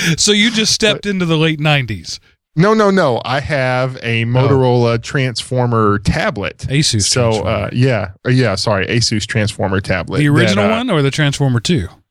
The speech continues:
Speaker 2: three, T F three hundred.
Speaker 1: Oh,
Speaker 2: So
Speaker 1: the
Speaker 2: I don't know
Speaker 1: Transformer
Speaker 2: if
Speaker 1: three.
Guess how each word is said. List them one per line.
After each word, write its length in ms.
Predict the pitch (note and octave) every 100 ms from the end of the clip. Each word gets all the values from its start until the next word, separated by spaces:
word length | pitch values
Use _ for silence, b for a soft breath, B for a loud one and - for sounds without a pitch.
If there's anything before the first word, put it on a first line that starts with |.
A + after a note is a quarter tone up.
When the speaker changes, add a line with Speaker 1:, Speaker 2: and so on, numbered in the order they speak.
| _ _
Speaker 2:
three, 680 | - D3+ D3+ D#3 D#3 D3 D3 -
T 320 | - F#3+ F#3
F 160 | E3+ -
three 280 | - D#3+ D#3
hundred. 400 | C3 B2+ G#2+ F2+
Speaker 1:
Oh, 260 | C#3+ G#3+ E3
Speaker 2:
So 80 | A2
Speaker 1:
the 40 |
Speaker 2:
I 40 | A2
don't 80 |
know 0 | C3
Speaker 1:
Transformer 420 | B2 A#2+ A#2 A2+
Speaker 2:
if 40 | -
Speaker 1:
three. 500 | D#3+ B3 C4+ -